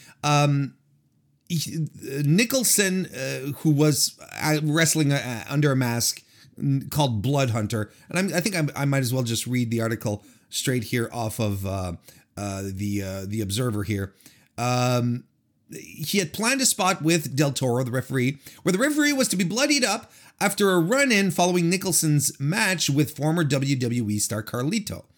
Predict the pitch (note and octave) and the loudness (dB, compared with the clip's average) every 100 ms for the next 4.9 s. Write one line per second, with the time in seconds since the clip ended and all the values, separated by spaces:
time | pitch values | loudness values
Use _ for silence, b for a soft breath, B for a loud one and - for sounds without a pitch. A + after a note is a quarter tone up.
0 | B B B B - F3 - - B3+ C4+ | B B B B 0 2 2 2 0 0
1 | G3+ D3+ A#3+ C4 A#3+ A#3 G#3 B2+ C3+ F3+ | 0 0 0 0 2 2 0 -4 -2 2
2 | C#4 D4 A#3+ F#3+ B2 A2 G#2 B2+ C3+ D#3 | 2 2 0 0 0 0 0 2 4 4
3 | D3+ D3 D3 A#3 A#3+ E3 E3 C3+ - - | 2 0 0 -2 -2 0 2 2 2 0
4 | G#3 C4+ - A#2 A2+ F#2+ G2 G2 C3 | 0 -2 -2 -4 -2 -2 -4 -6 -10